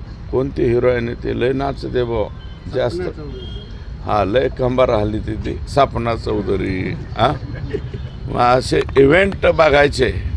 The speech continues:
यांचे, इव्हेंट मॅनेजमेंट पॉलिटिक्स. ज्यांना कोणाला भविष्यात करायचं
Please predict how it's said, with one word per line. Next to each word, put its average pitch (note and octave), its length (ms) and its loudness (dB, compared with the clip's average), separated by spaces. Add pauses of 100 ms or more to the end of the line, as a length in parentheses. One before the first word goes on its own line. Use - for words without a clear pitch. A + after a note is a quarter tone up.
यांचे, A#2 400 2 (600)
इव्हेंट F3+ 480 6
मॅनेजमेंट F3 760 0
पॉलिटिक्स. D#3+ 800 0 (760)
ज्यांना D3 420 6
कोणाला E3+ 460 2
भविष्यात C#3 520 6 (120)
करायचं A#2+ 400 2